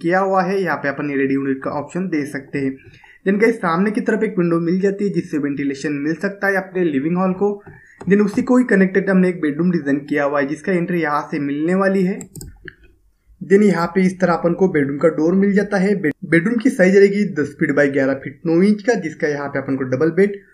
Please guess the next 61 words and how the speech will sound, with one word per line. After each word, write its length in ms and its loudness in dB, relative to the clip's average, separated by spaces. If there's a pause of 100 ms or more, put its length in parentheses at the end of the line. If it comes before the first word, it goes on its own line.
(200)
और 100 2
यहाँ 240 2
पे 120 0
हमने 220 2
अलमीरा 340 0
डिजाइन 320 0
किया 200 -2
हुआ 120 -4
है। 180 -8 (300)
जैसे 180 2
कि 100 -4
मैंने 140 2
आपको 220 -2
बताया 380 2
था, 160 0
वेस्ट 320 0
की 60 0
तरफ 320 -2
open 280 0
space 380 -2
रहने 200 2
वाला 200 2
है, 80 2
मतलब 380 0
इस 160 -4
तरफ 180 2
अपन 200 0
ventilation 580 0
दे 180 0
सकते 300 -8
हैं। 140 -4 (560)
Then 200 4
guys, 180 6
यहाँ 120 0
पे 100 -2
अपने 200 0
रहने 160 0
वाले 160 2
डब्ल्यूसी 500 -2
और 200 2
बाथरूम। 1080 -6
डब्ल्यूसी 340 2
की 120 -2
size 220 2
रहेगी 280 2
चार 200 0
feet 200 -6
by 120 -2
तीन 200 -8
feet 280 -8
छह 180 0
इंच, 160 -4
bathroom 460 -4
की 100 -8
साइज 240 -4
रहेगी 260 0
सात 360 -8
feet 140 -10
छह 100 -6
इंच 160 -2
by 140 -2